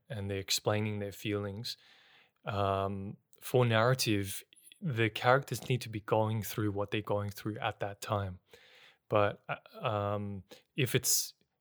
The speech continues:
if it's a narrative piece that has interviews, let's, let's use example of, um, what's, what's that? True Detective. If we use True Detective as an example, you know, there's a lot of interview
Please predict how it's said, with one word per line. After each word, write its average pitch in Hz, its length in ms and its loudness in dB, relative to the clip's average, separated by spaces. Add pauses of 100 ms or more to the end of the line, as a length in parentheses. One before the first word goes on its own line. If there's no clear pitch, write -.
if 139 100 4
it's 156 120 4
a 147 40 10
narrative 131 440 8
piece 180 260 2
that 113 100 0
has 113 220 6
interviews, 156 480 -2
let's, 117 280 -2
let's 123 220 0
use 113 140 -2
example 110 500 -2
of, 107 200 -6
um, 101 500 -6 (840)
what's, - 420 -6
what's - 220 -8
that? - 240 -6 (480)
True 143 160 4
Detective. - 580 0 (760)
If 110 160 -4
we 123 80 2
use 127 200 4
True - 200 -2
Detective 110 720 -4
as 110 140 -2
an 107 100 -4
example, 113 580 0
you 107 120 -10
know, 104 140 -6
there's 107 140 -6
a 110 60 -2
lot 117 160 6
of 107 80 -4
interview 107 460 -6